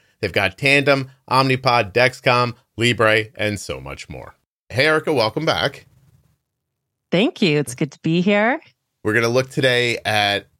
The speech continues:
Speaker 1: avoiding unintended consequences of inconsistent discipline and over-involved parenting. Yes?
Speaker 2: That's right.
Speaker 1: All right.
Speaker 2: Yes, that's right.
Speaker 1: That's a t-shirt.
Speaker 2: Yeah. <laughs>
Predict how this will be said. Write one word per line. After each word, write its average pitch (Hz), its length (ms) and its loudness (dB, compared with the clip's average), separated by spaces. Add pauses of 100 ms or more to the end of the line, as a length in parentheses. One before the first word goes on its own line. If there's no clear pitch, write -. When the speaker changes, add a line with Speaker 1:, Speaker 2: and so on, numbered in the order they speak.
(120)
Speaker 1:
avoiding 127 580 0 (160)
unintended 127 800 0 (260)
consequences 98 840 -2
of 85 120 -2 (140)
inconsistent 113 840 0
discipline 82 640 -2 (360)
and 107 320 0 (120)
over-involved 87 800 0
parenting. 85 480 -2 (880)
Yes? 98 340 -2
Speaker 2:
That's - 20 -6
right. 156 320 -2
Speaker 1:
All - 80 -8
right. 151 260 -2
Speaker 2:
Yes, 151 480 0
that's - 220 -4
right. 175 360 2
Speaker 1:
That's 95 240 -4
a 95 40 -10
t-shirt. 73 480 -4 (640)
Speaker 2:
Yeah. 240 160 2 (300)
<laughs> 220 80 2